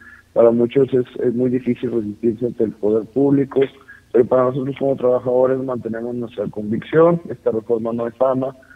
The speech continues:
ni benéfica para la sociedad, mucho menos para la, la institución, la gobernabilidad del país,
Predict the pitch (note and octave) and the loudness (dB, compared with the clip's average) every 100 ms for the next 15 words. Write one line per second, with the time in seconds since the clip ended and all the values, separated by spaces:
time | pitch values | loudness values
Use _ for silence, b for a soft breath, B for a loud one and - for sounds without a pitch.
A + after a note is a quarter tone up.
0 | B _ B2+ A#2+ A#2 A#2+ C3 C3 A2+ B2 | B _ 0 2 2 -2 -2 -2 0 0
1 | G#2+ A2 G#2+ - G#2 A#2+ D3+ D#3+ - - | 0 -2 -4 -4 2 6 6 4 -6 -10
2 | A#2 A2+ A#2 B2 A#2+ A#2 A2+ G#2 G2 D#2+ | -8 -6 -6 -6 -6 -6 -6 -4 -4 -4
3 | - A2 B2+ A#2+ A#2 B2+ C3+ D3 C#3+ A#2 | -6 -8 -8 -10 -10 -10 -6 -2 0 0
4 | A2+ A2 G#2+ A2 G#2+ G#2+ A#2 - B2+ D3+ | -2 -4 -8 -8 -4 -4 -4 -4 -2 0